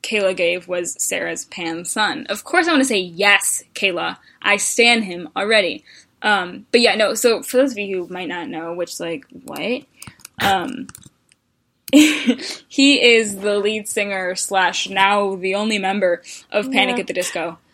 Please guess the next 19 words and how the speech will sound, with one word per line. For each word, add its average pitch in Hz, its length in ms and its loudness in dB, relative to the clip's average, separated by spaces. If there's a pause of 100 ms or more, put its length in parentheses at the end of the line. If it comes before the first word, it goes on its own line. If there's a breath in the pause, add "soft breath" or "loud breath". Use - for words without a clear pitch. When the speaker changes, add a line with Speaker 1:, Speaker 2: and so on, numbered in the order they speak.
(440)
Speaker 1:
Um, 214 300 2
<laughs> 285 960 2
he 226 340 0
is 202 560 -4
insanely 226 640 0
talented, 165 840 -8
Speaker 2:
That's 208 240 -16
Speaker 1:
and 220 140 -4
he 247 80 -2
Speaker 2:
true. 247 60 -2
Speaker 1:
recently 262 420 -4
came 254 220 -4
out 240 280 -4
as 226 200 -6
pansexual, 226 640 -8
which 185 180 -8
is 185 100 -8
very 180 300 -2
exciting. 180 560 -4